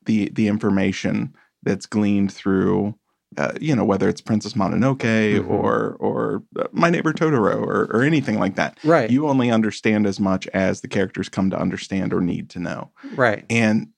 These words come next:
Speaker 1: it, it's just, there's, there's such a, a freedom in that and such a,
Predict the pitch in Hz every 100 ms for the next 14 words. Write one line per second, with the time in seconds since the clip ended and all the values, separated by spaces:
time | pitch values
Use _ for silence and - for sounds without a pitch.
0 | - 117 107 147 143 - 139 143 123 -
1 | 120 113 - 139 143 107 101 - - 110
2 | - 113 113 110 101 98 95 98 - 110
3 | 101 - 110 - 98 95 101